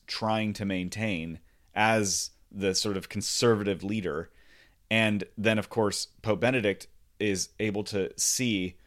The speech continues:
what it is that this scary, <laughs> this frightening individual, this, this,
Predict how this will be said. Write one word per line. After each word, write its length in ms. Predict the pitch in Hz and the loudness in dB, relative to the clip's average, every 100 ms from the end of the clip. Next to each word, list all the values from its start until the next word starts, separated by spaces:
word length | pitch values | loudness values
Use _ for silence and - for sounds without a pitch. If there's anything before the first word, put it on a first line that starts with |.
| _ _ | _ _
what 400 | - 110 107 127 | -16 -6 4 6
it 120 | 123 113 | 6 4
is 480 | 127 107 92 - - | 6 4 2 -2 -2
that 280 | 95 101 92 | 0 0 0
this 360 | 98 - - - _ _ - | 0 2 0 -2 _ _ -8
scary, 800 | - - - 120 120 110 101 104 | -4 -2 2 2 4 2 -2 -2
<laughs> 80 | 120 | -4
this 240 | 131 117 - | -2 0 0
frightening 760 | - - 123 113 117 110 120 - - - - - | 0 4 4 4 2 2 2 -2 -18 -18 -8 2
individual, 640 | 123 117 120 123 123 101 | 4 6 6 6 4 4
this, 240 | 95 95 - | 2 -2 -6
this, 400 | 107 110 101 | -2 0 0